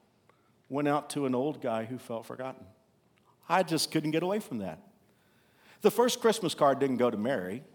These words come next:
Now, we, we saw Mary got a greeting from God. Eh, the first Christmas card didn't go to Joseph. It didn't go to the wise men or the shepherds.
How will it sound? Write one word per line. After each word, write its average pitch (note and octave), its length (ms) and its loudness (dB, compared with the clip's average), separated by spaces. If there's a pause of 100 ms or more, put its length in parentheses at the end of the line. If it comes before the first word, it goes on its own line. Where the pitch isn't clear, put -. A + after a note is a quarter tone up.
(580)
Now, F3+ 120 4
we, E3+ 80 0
we E3 120 0
saw F#3+ 240 2
Mary B2 260 2
got G#2+ 200 4
a G#2 60 -4
greeting B2 340 0
from G#2+ 200 -8
God. A#2+ 360 2 (560)
Eh, G#3 160 4
the G#3 80 4
first A3 240 2
Christmas A#3 300 0
card E3+ 220 2
didn't D3+ 180 2
go C3+ 100 4
to A2+ 80 -2
Joseph. G#2 560 -6
It D3 60 0
didn't C#3 220 0
go C3 120 4
to B2+ 140 -4
the G#2+ 80 -2
wise A2+ 340 2
men E3 160 -4
or D#3 40 -4
the D3+ 80 -4
shepherds. C#3+ 580 -6